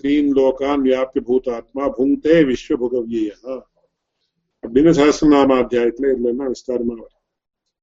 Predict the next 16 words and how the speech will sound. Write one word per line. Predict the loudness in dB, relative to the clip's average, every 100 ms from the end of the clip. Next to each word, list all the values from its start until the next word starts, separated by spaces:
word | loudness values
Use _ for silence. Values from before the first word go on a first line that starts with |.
| _ _ _ _ _ _ -20 -20 -20 _ _
அதனால | -6 0 4 4
போக்தா | 6 4 2 0
பரமாத்மா, | 0 2 0 0 -2 -6 -10 -10 _ _ _ _ _ -18 -6
போக்யம், | 2 4 4 4 4 4 2 -10 _ _ _ _ _ _ _ _ _ _ _ _ -10
அஹ், | -4
போக்தா | 2 4 4 2 2
ஜீவாத்மா, | 4 2 4 2 0 -6 -8 _ _ _ _ _ _ _ _ -14
அந்த | -8 -2
திருஷ்டியில | 0 0 0 2 4
போக்தான் | 2 0 -2 -2
பரமாத்மான்னு | 0 -2 -2 -6 -8 -12
சொன்னேன். | -12 -18 -20 _ _ _ _ _ _ -2
லௌகிகமான | 2 4 4 4 4 4 4
திருஷ்டியில | 0 0 2 2 4
போக்தான்னு | 2 0 -4 -2 -2 -4 -8 _ -8
ஜீவாத்மா, | -2 0 0 -4 -8 -14